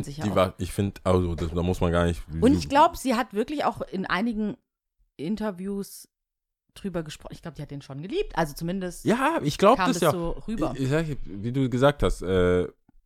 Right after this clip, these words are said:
Speaker 1: die, die
Speaker 2: Mhm.
Speaker 1: Mö-, also die, die Vorstellung, jemanden zu retten
Speaker 2: Mhm.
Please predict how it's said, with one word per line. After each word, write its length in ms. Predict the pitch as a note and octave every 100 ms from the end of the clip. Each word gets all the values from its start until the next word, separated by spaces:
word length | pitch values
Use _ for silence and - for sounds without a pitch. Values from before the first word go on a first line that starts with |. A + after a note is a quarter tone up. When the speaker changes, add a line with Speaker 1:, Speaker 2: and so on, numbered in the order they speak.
| _ _ -
Speaker 1:
die, 500 | A#2+ F2+ F#2+ G2 F#2
die 180 | D#2+ F#2
Speaker 2:
Mhm. 180 | F2 G2
Speaker 1:
Mö-, 280 | A#2+ E3 -
also 220 | F#2 F2+
die, 220 | E2 G2 _ _ _ -
die 180 | F#2+
Vorstellung, 800 | - B2 D#3 - F3 E3 E3+ D3+
jemanden 540 | G2+ A2+ A2 G2+ - F2+
zu 160 | -
retten 440 | E2+ A#2 - G#3 G3
Speaker 2:
Mhm. 420 | F3+ E3+ D#3+ E3+